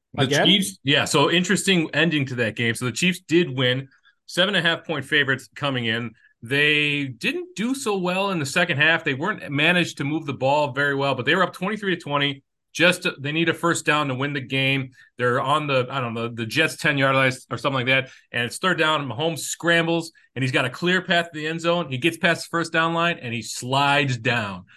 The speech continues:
Speaker 1: ruining a ton of Chiefs tickets, I'm sure, because they would have covered the spread on that one. So the bad beats came out in full
Speaker 2: <laughs>
Speaker 1: force last night on social media. It was a sight to behold.
Speaker 2: Hey, I'm glad our half billion dollar asset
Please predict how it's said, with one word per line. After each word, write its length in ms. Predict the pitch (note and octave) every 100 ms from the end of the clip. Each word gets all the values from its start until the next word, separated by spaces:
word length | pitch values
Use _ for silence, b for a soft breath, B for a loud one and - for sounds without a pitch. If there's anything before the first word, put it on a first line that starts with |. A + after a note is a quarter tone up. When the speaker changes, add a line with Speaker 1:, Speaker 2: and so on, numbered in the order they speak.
| b b -
Speaker 1:
ruining 640 | A#2+ E3+ F3+ C#3 A2+ A2 -
a 320 | C3+ B2 A2 -
ton 540 | - F3+ D3 A2+ A2+ -
of 200 | B2+ B2
Chiefs 360 | - C#3+ C3
tickets, 440 | - C#3 C3+ A#2+ -
I'm 200 | A2+ G#2+
sure, 460 | F2+ - C3+ B2 A#2 B -
because 220 | B2 B2
they 100 | C3+
would 120 | C3+
have 100 | B2
covered 220 | C3 A#2
the 100 | A#2
spread 320 | - C3 C3
on 240 | B2 A#2+ B2
that 180 | C3+ A2+
one. 160 | A2
So 300 | - C3+ A2+ B B _
the 160 | B2 B2+
bad 420 | G#2+ D#3 E3 B2+
beats 420 | D#3 D#3 - - - _ -
came 220 | E3 D3
out 200 | C#3 C#3
in 140 | B2 A2
full 320 | C#3 C#3+ C3
Speaker 2:
<laughs> 20 |
Speaker 1:
force 460 | C3+ C3+ C3 - - _ -
last 320 | B2 B2 -
night 300 | C3 B2 B2+
on 200 | A#2+ A#2
social 340 | - C3 B2+
media. 260 | A#2+ A#2+ A#2+
It 100 | A#2+
was 220 | A#2 A2 B2
a 100 | A2
sight 360 | - C3 C3
to 60 | A#2+
behold. 460 | G#2+ A2+ G#2 F#2+ - _ _ _ -
Speaker 2:
Hey, 120 | B2+
I'm 200 | D3+ C#3+
glad 300 | C3 C#3 C3+
our 160 | A#2+
half 280 | G#2+ A#2+ C3 -
billion 360 | C3 C3+ C3 A#2
dollar 260 | A#2 A#2
asset 460 | A2+ A#2 A#2 A2